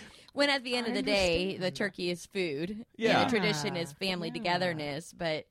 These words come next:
Speaker 1: yeah, all of those almost expectations that go into what holidays are
Speaker 2: Good
Speaker 1: can
Speaker 2: word.
Speaker 1: be
Speaker 3: Yeah.
Speaker 1: difficult.
Speaker 2: Yeah.
Speaker 3: So
Speaker 1: Yeah.
Speaker 3: maybe that's a place we can hang out for a little bit on expectations and how that can cause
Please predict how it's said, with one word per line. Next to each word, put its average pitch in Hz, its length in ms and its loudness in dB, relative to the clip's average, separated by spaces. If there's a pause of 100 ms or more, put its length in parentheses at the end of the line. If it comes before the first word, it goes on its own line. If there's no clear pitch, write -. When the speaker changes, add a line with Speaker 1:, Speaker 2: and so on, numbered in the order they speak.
(340)
Speaker 1:
yeah, 156 360 -2
all 160 180 0
of 185 200 -4
those 156 440 -2
almost 233 240 -4
expectations 196 960 -6
that 165 160 -2
go 165 160 0
into 165 280 -6
what 160 220 -6 (300)
holidays 160 580 -4
are 156 380 0
Speaker 2:
Good 175 100 2
Speaker 1:
can 165 80 0
Speaker 2:
word. 156 240 0
Speaker 1:
be 156 480 -6
Speaker 3:
Yeah. 98 400 -6 (240)
Speaker 1:
difficult. - 720 -12 (120)
Speaker 2:
Yeah. 175 140 -12
Speaker 3:
So 160 160 -4
Speaker 1:
Yeah. 143 60 2
Speaker 3:
maybe 151 160 4
that's 117 180 0
a 110 60 -6
place 110 260 0
we 107 80 -4
can 104 120 -6
hang 101 180 -4
out 104 180 -2
for - 80 -8
a 90 60 -4
little 90 180 -4
bit - 240 -4
on 92 180 -6
expectations 101 840 -6
and 98 100 -8
how 98 140 -4
that 92 240 -6
can 190 160 -10
cause 95 500 -6